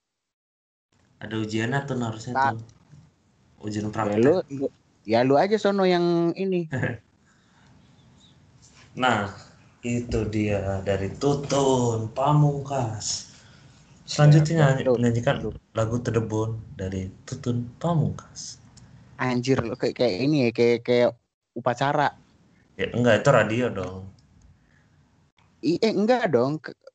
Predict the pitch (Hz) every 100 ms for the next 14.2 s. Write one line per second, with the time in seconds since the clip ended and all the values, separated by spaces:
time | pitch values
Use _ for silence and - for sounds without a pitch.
0 | _ _ _ - 120 180 202 - - 92
1 | _ - - - 139 - - 135 127 123
2 | 123 123 120 120 - 117 117 117 117 -
3 | 113 110 110 107 135 107 - 113 104 95
4 | 101 101 98 - 95 98 95 95 95 98
5 | 101 98 92 _ _ _ _ 110 107 101
6 | 101 101 101 95 92 92 92 147 190 160
7 | - _ _ _ _ - 117 180 180 -
8 | 110 107 107 104 101 104 - - 120 -
9 | - 165 123 _ _ _ - _ _ _
10 | _ - 120 123 160 170 - _ _ _
11 | _ _ _ _ _ _ _ 104 - 113
12 | 110 113 - 107 107 107 104 104 - -
13 | - 120 123 110 123 - - - - -
14 | 123 127